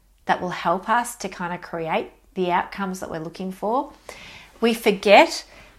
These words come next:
that a tired mind is usually a stagnant mind, that if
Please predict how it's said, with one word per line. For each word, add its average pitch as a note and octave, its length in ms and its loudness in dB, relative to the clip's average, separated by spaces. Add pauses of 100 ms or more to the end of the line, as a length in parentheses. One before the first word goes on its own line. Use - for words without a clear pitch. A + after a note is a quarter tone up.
(120)
that G3 560 8 (240)
a G3+ 80 4
tired G3+ 680 4
mind G3 600 2 (440)
is G3+ 200 0
usually C#4 360 0
a A3 60 2
stagnant G3 640 -2
mind, A#3+ 420 -2
that G3+ 300 -4
if F#3 280 -4